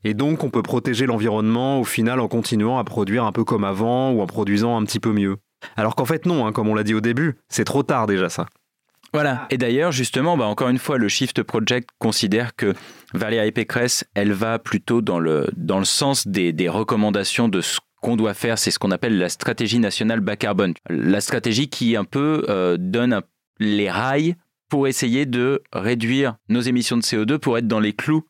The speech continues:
Speaker 2: de l'accord de Paris d'ici à deux mille cinquante.
Speaker 1: Ouais, ouais, donc les lignes directrices à suivre pour essayer de rester sous les deux degrés de réchauffement.
Speaker 2: Voilà, et du coup, Pécresse, là-dessus, elle coche un peu toutes les cases, en fait. Tous, tous les points de la S N B C,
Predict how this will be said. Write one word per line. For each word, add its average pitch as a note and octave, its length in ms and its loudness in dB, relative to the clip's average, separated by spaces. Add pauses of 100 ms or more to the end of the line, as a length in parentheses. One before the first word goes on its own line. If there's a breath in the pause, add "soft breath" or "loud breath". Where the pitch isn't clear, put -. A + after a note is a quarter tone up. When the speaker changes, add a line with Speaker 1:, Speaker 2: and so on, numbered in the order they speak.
Speaker 2:
de G2+ 100 0
l'accord G2+ 260 0
de G#2+ 80 0
Paris G#2 380 0
d'ici A#2 340 0
à A2+ 60 2
deux G#2 100 2
mille A2 140 2
cinquante. - 500 -2
Speaker 1:
Ouais, C3 180 0
ouais, G#2+ 200 0
donc F#2+ 180 -2
les A#2 120 -2
lignes D#3+ 260 2
directrices D3 560 -2
à B2+ 160 0
suivre D3 480 0
pour C3 200 0
essayer C3+ 360 0
de - 20 0
rester D3+ 720 -2
sous - 260 -2
les E3 140 2
deux C#3 120 0
degrés C3+ 460 0
de C3 100 -2
réchauffement. B2 540 0 (160)
Speaker 2:
Voilà, C3+ 240 0
et G2+ 60 2
du G#2 100 2
coup, G3 140 0
Pécresse, D3+ 600 -2
là-dessus, D#3+ 520 0 (100)
elle G#2+ 220 2 (160)
coche F3 400 2
un B2 100 -2
peu E3 160 0
toutes E3 220 0
les D3+ 100 2
cases, G#2+ 240 0
en G2 80 0
fait. - 240 -4
Tous, D#3+ 240 0
tous D#3 180 -2
les C3 120 0
points C#3+ 400 0
de A2 80 2
la F#2+ 140 2
S - 120 -2
N G2+ 140 2
B F#2 120 2
C, E3 300 0